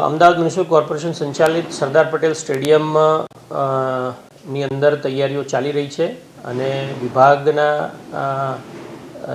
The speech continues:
ને જાણ કરતા, અ, પંદરથી વીસમી જાન્યુઆરી સુધીમાં આ ગાર્ડન ક્રિકેટ રમવા માટે, એ, તૈયાર થઈ જશે એવું, અ, જણાવેલ છે.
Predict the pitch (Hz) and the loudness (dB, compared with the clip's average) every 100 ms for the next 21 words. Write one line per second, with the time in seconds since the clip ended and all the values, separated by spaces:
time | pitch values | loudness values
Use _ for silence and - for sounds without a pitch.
0 | 127 135 131 135 135 143 131 143 147 170 | -6 -6 0 0 0 -4 2 6 6 4
1 | - - - 127 123 123 120 135 139 151 | -6 -16 -10 -6 -4 -4 -4 -4 0 2
2 | 147 156 139 143 - 165 139 135 139 135 | 0 -4 -8 -8 -8 -4 -2 -2 -2 -2
3 | 135 131 139 131 110 - - - - - | -4 -6 -4 -4 -4 -8 -20 -20 -20 -18
4 | - 127 127 131 151 156 156 156 - 147 | -10 0 2 2 2 0 -2 -6 -6 -6
5 | 131 165 165 147 143 156 151 143 135 156 | 2 2 4 0 2 2 4 2 2 2
6 | 135 - - - - - 135 127 123 131 | 2 -2 -14 -20 -20 -10 -4 -2 -2 -2
7 | 127 135 139 143 147 151 143 131 131 - | -2 -2 -4 -6 -4 -2 -2 -2 -6 -10
8 | - - - 127 120 120 117 117 117 107 | -16 -20 -8 -4 -4 -4 -4 -4 -4 -8
9 | 98 | -14